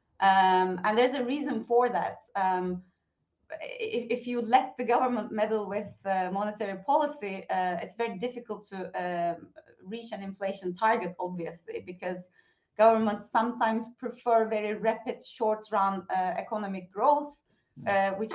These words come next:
Speaker 1: may lead to them, uh, sacrificing, uh, price stability in the, in the, uh, in the short run. If you are going up for election every fourth year, um, you may not necessarily be that concerned about the long-run pri-, price stability, but, but what would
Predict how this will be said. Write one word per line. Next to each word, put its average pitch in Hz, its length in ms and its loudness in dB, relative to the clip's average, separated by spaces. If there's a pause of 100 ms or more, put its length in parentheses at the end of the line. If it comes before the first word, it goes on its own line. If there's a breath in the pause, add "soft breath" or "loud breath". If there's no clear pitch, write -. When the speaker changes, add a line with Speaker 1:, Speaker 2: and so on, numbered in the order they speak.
Speaker 1:
may 214 120 -2
lead 214 420 -4 (120)
to 208 100 -10
them, 202 460 0
uh, 196 180 2
sacrificing, 185 1000 -4
uh, 175 260 -2
price 196 280 0
stability 208 640 -2
in 175 160 -4
the, 175 100 -6 (100)
in 175 140 -2
the, 175 140 -4 (340)
uh, 170 240 -10
in 185 160 -4
the 180 60 -8
short 190 400 -8
run. 214 340 -2 (380 soft breath)
If 220 200 -8
you 226 180 0
are 214 260 6
going 208 240 2
up 208 180 0
for 214 120 0
election 214 440 -2
every 190 180 -6
fourth 202 400 -4
year, 220 460 -2
um, 180 340 0 (300 soft breath)
you 214 100 -4
may 220 160 2
not 214 220 -2
necessarily 214 460 -4
be 196 140 -2
that 196 220 0
concerned 208 480 -2
about 190 300 2
the 185 60 -6
long-run 196 540 0
pri-, 190 260 0 (100)
price 202 280 0
stability, 190 680 -6
but, 180 300 -8
but 180 240 -6
what 190 340 -6
would 190 180 -10